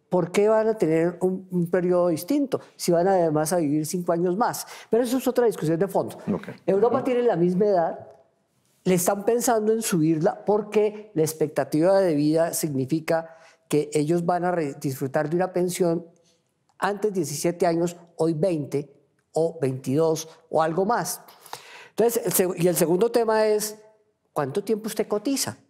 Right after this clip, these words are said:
Speaker 1: En Europa se cotizan treinta y cinco años. El objetivo es cotizar dos veces, dos años por un año de beneficio pensional. En Colombia, eh, es al revés. En Colombia se cotiza,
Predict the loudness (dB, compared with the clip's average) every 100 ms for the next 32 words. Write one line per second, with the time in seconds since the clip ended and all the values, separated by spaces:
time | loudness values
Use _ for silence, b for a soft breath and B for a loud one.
0 | _ _ _ -2 0 0 0 -2 -4 -6
1 | -4 -4 -2 0 -2 -2 -4 -6 -2 0
2 | 0 -4 -8 -18 _ _ -2 -2 0 -2
3 | 2 2 4 2 0 -4 0 0 -2 0
4 | -2 0 -2 0 -4 -6 -14 _ _ _
5 | _ 0 0 2 0 0 -4 B B B
6 | -2 0 2 2 2 0 -2 -2 -2 -2
7 | -2 -2 0 -2 -8 -20 b b b b
8 | b _ -6 -2 0 2 0 -2 -6 -20
9 | -12 -14 _ _ 0 2 2 2 2 0
10 | -6 -12 -20 _ _ _ _ _ -2 0
11 | 2 4 4 2 0 0 -2 -2 0 0
12 | -2